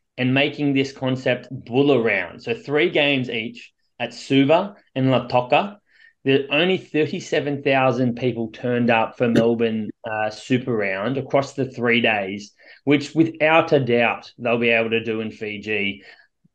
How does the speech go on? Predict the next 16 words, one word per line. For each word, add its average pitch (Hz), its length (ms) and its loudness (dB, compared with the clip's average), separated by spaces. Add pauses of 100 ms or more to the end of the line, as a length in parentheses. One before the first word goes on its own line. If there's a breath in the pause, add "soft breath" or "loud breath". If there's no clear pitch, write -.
(200)
We 147 200 4
were 151 40 6
just 160 160 2
touching 151 300 4
on 131 140 4
how 123 200 2
they're 120 200 4
the 113 80 -2
best 135 340 0
fans 123 300 0
in 117 60 -4
the 113 80 -2
world, 110 240 -4
super 151 280 0
fanatical, 117 580 -4
super, 135 560 0